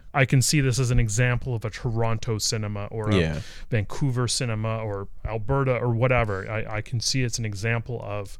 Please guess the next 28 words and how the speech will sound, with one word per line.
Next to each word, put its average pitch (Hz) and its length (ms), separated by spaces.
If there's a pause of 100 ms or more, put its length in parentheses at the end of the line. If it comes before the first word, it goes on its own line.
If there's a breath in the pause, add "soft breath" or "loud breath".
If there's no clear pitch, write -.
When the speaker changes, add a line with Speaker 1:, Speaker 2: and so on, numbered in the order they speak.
(500 soft breath)
Speaker 1:
um, 98 340
that 110 200
community 156 520
and 117 260
that, 104 280
Speaker 2:
Yeah. - 60 (120)
Speaker 1:
that, 117 280
that 117 280
place 143 320
in 131 80
that 117 180
time. 101 380 (340)
So 107 360 (160)
Speaker 2:
I've 151 240 (100)
struggled 175 600
to 160 120
put 131 220
this 131 160
to 131 100
words 113 360
because 104 480
there's 120 220
this 147 200
kind 151 260
of, 170 120
like, 139 240
Canadian 113 680
aura 113 680